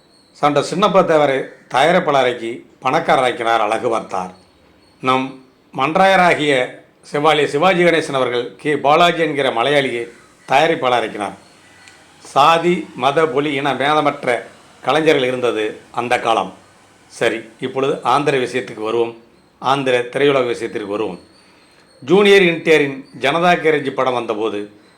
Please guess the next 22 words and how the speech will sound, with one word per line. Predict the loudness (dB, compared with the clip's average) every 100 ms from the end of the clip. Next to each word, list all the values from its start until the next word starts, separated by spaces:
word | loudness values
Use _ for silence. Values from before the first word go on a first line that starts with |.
| _
பவன் | -2 0 2
கல்யாண் | 2 2 0 0
ரசிகர் | -2 0 0 2
ஒருவரை | 2 2 2 0 -4 -12 _ -20 _ _ _ _ _ _ _ _
ஜூனியர் | -2 2 2
என் | 2 2
டி | 0
ஆர் |
ரசிகர் | 0 -2 -4 -4
கொன்றுவிட்டார். | -6 -4 -4 -6 -10 -12 -20 -20 _ _ _ _ _ -8
மோதல் | 2 4 4 2 -2
ரசிக | -4 -2 0 0
மனோபாவத்தால் | 2 2 2 2 2 0 0 -2 -12 -12
என்று | -8 -6
மேலோட்டமாக | -4 0 2 2 0 -2
தள்ளிவிட | -2 -2 -2
முடியாது. | -2 0 0 -2 -12 -20 _ _ _ _ _ _ _
ஆந்திர | 0 0 2 0
திரையுலகில் | 0 0 2 2 0 -6 -10 _ _
கம்மா, | -4 -2 2 2 0 -6 0
காப்பு | 2 2 0 -4 -6 0
சாதியினரின் | 0 2 0 0 -2 -6